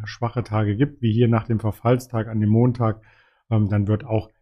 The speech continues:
dieser Bereich sehr, sehr schnell wieder zurückgekauft. Gestern war es sehr sinnbildlich die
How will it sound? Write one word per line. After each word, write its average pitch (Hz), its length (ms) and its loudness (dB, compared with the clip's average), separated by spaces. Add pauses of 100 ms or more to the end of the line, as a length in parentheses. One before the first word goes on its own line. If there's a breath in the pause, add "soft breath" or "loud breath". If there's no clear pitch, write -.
(100)
dieser 131 220 4
Bereich 110 340 0
sehr, 123 140 4
sehr 117 120 0
schnell 113 240 0
wieder 110 160 0
zurückgekauft. 139 800 0
Gestern 135 320 0
war 113 160 2
es - 180 -4 (240)
sehr 120 300 4
sinnbildlich 117 800 4 (480 soft breath)
die 107 380 2